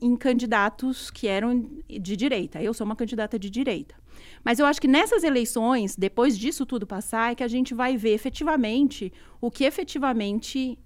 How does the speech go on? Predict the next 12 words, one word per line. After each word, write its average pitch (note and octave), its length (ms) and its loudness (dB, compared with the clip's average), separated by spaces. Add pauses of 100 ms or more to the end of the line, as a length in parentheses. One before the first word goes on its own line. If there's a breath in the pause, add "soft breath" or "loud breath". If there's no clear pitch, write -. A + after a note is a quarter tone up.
(120)
de G3 220 -2
seguidor G#3 760 0
que - 140 -2
vira G#3+ 260 0
voto, B3+ 480 -4 (480 soft breath)
né? F#3+ 380 -4 (360 loud breath)
A - 100 -4
gente A3 260 -2
tem D4+ 220 4
alguns B3+ 300 2
candidatos G#3 580 0
que A3 400 -6